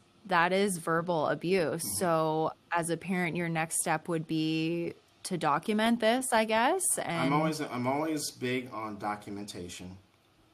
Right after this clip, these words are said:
Speaker 2: And I always say, um, 'cause every state is a little bit different when it comes to it.
Speaker 1: Yeah.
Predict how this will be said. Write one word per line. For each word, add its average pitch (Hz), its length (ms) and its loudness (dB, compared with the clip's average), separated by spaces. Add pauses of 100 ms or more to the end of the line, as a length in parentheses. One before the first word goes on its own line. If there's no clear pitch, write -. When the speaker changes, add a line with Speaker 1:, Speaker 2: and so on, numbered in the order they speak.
(200)
Speaker 2:
And 110 140 -10
I 107 80 -4
always 123 600 -4
say, 98 640 -8 (200)
um, 92 380 -14 (1120)
'cause 98 240 -10
every 123 240 -6
state 107 460 -6
is 104 220 -12
a 104 40 -10
little 95 160 -8
bit 92 140 -12
different 92 300 -14
when 90 100 -14
it - 100 -20
comes - 220 -16
to - 140 -20
it. - 80 -20 (1000)
Speaker 1:
Yeah. 165 320 -2